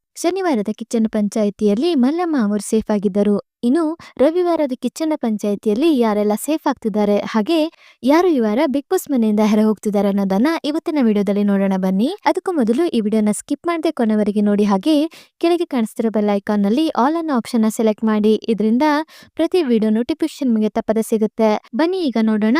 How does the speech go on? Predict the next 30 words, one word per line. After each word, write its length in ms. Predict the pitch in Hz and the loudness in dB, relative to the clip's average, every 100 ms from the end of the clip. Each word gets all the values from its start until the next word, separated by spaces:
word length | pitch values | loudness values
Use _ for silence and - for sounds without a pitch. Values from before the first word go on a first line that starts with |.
| 339 | 2
ನಾಮಿನೇಟ್ 480 | 247 302 359 339 | 2 0 -2 -2
ಆಗಿರುವ 260 | 247 214 214 | -2 -2 -2
ಸ್ಪರ್ಧಿಗಳಲ್ಲಿ 760 | - 240 202 220 214 202 294 320 - - - | -4 -4 -2 0 0 2 2 0 -4 -16 -6
ರವಿವಾರದ 520 | 269 320 339 285 226 226 | -2 0 0 0 -2 -2
ಕಿಚ್ಚನ 300 | 247 - 330 | -6 -6 -6
ಪಂಚಾಯಿತಿಯಲ್ಲಿ 800 | 294 233 214 214 208 226 240 339 | -2 -2 -2 -4 -2 -2 0 -2
ಸೇಫ್ 340 | - 311 285 | -2 -6 -2
ಆಗೋದು 320 | 269 220 208 | -2 0 2
ಯಾರು, 240 | 214 202 202 | 2 2 2
ಹಾಗೆ 300 | 202 196 330 320 - - | 0 2 0 0 -4 -4
ಈ 100 | 339 | -2
ವಾರ 220 | 330 220 262 | 0 0 -2
ಬಿಗ್ 240 | 285 294 - | -2 -4 -4
ಬಾಸ್ 220 | 381 - | -6 -2
ಮನೆಯಿಂದ 320 | 240 220 214 | 0 2 2
ಹೊರ 220 | 214 214 269 | 2 2 2
ಹೋಗೋದು 340 | 285 233 220 | 2 2 2
ಯಾರು 240 | 214 202 202 | 2 2 0
ಅಂತ. 200 | 196 233 320 427 _ _ - | -2 0 0 -2 _ _ -4
ಬಿಗ್ 160 | 359 359 | -2 0
ಬಾಸ್ 120 | 370 | -2
ಸೀಸನ್ 320 | 320 233 226 | 0 0 0
ಹನ್ನೆರಡರ 440 | 226 220 220 214 302 | 2 2 2 2 0
ಮೊದಲನೇ 480 | 320 269 311 339 330 | 0 0 -2 -2 -2
ವಾರದಲ್ಲಿ 560 | 277 208 202 196 240 320 320 - - - | 0 0 0 -2 -2 -2 -2 -8 -18 -4
ಬಿಗ್ 160 | 311 - | -4 -4
ಬಾಸ್ 240 | 370 - | -8 -6
ಮನೆಯಿಂದ 320 | 269 226 214 214 | -4 0 0 2
ಹೊರ 220 | 226 220 | 2 2
ಹೋಗಲು 440 | 214 202 226 359 | 2 0 0 0